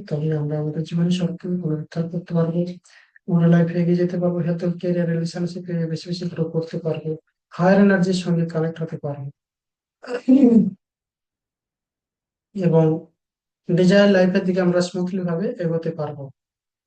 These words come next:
So, আসুন আমরা আমাদের চক্রাকে হিল করি। হিল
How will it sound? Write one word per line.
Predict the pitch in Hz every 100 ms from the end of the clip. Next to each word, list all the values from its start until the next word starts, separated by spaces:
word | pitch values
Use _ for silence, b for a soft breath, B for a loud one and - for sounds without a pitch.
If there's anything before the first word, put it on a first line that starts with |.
| _ _ _ _ _ _
So, | - 208 208 202 220 - _ _ _ _ 180
আসুন | - 196 208 202
আমরা | 156 156 156
আমাদের | 156 151 156 156 180 -
চক্রাকে | 165 180 165 - 170 185 - _ _ _ _
হিল | 175 180 175
করি। | 175 175 214 - _ _ _ _ _ _ _ _ _ _ -
হিল | 175